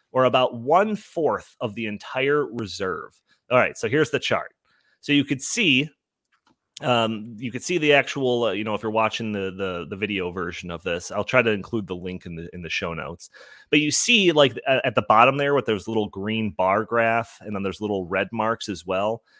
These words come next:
that, that first one in, like, the, the early nineties, that's the, the, the Kuwait, Iraq issue. If you look at, uh, two thousand five, you could see a couple of marks there for where they took some, some, uh,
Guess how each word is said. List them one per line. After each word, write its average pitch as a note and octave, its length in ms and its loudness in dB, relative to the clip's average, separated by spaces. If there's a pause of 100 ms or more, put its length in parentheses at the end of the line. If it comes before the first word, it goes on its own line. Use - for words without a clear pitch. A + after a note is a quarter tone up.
(160)
that, B2 120 4
that C3 240 4
first F#3+ 340 6
one B2 300 4
in, A#2 140 -2
like, A2+ 200 2
the, G2+ 240 0
the F2+ 100 -4
early B2 300 0
nineties, G#2+ 540 -4
that's C3 280 4
the, A#2+ 280 2
the, G#2 260 -2 (160)
the G2+ 340 -2
Kuwait, G#2 640 -4
Iraq F#2 520 -2 (200)
issue. E2+ 500 -6 (380)
If A2 80 -10
you A#2+ 140 6
look C#3 160 6
at, B2 120 2
uh, A#2 240 6
two C3+ 160 -2
thousand A#2+ 440 4
five, A#2+ 500 4
you A2+ 80 -2
could - 140 -14
see A#2 160 -2
a G#2+ 80 2
couple A2+ 280 -2
of G2 140 -2
marks G2+ 460 -4
there G2 420 -2
for G#2 180 -8
where F#2+ 120 -4
they F#2 100 -6
took - 260 -8
some, F2+ 380 -8
some, G2 300 -8
uh, D#2+ 300 -6